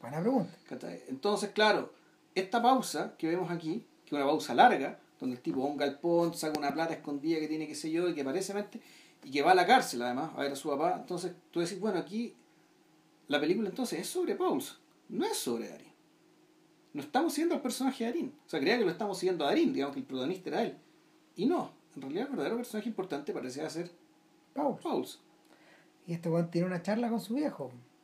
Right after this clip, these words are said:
Speaker 1: Y es una charla bien tremenda, porque en el fondo... Eh, el viejo lo disuade, sin, sin confesar este nada de lo
Speaker 2: Claro.
Speaker 1: que está haciendo,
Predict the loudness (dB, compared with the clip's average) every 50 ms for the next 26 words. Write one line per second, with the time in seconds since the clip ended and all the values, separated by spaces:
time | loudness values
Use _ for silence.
0 | _ _ _ _ _ -20 -20 -20 _ _ _ _ _ _ _ _ 0 0 2 2
1 | 4 2 0 0 -2 -4 -2 -2 -2 -2 -2 -2 -4 -4 -4 -2 -2 -2 -2 -2
2 | 0 0 2 0 0 0 -2 -6 -6 -6 -8 -8 -6 -6 -4 -4 -6 -6 -6 -8
3 | -10 -12 -10 -8 -4 -2 -2 0 0 0 0 0 -2 -4 -6 -8 -10 -14 -20 _
4 | _ -20 -20 -20 _ _ _ _ _ _ _ -8 -4 -4 -2 0 0 0 0 0
5 | -2 0 2 4 4 4 2 2 -2 -4 -8 -8 -2 2 4 4 6 6 4 2
6 | 0 -2 -8 -16 -18 -10 -6 -6 -6 -6 -8 -12 -4 -2 -2 -2 0 -2 -4 -2
7 | -2 -4 -4 0 0 0 0 0 -2 -2 -4 -2 0 2 4 6 6 8 8 6
8 | 6 4 4 4 2 0 0 2 0 0 2 0 -2 -4